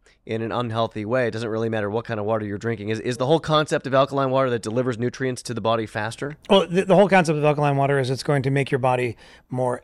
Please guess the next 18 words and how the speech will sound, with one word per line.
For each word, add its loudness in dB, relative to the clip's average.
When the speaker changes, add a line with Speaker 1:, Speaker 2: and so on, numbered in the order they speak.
Speaker 2:
alkaline, 0
which -2
increases 0
oxygenation 2
and -2
decreases 0
viruses 4
and -4
pathogens 2
and -6
bacterias. 2
Uh, -8
but -2
I'm 4
sorry, 4
I 0
don't 2
care 2